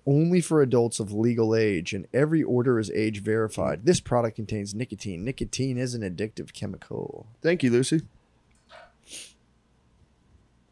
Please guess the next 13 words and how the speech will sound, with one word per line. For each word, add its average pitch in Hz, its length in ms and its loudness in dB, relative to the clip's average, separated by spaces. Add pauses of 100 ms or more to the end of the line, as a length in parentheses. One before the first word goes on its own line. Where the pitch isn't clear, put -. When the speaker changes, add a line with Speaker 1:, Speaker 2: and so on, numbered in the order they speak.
(760)
Speaker 2:
What 90 120 -2
else 80 200 0
we 76 80 -6
got 73 240 0
here, 80 200 -2
baby? 82 400 -4 (160)
Speaker 1:
Was 101 120 -10
it 82 60 -10
game 107 260 -4
time? 131 420 0 (200)
Speaker 2:
Game 117 260 6
time. 90 440 2
Guys, 127 520 2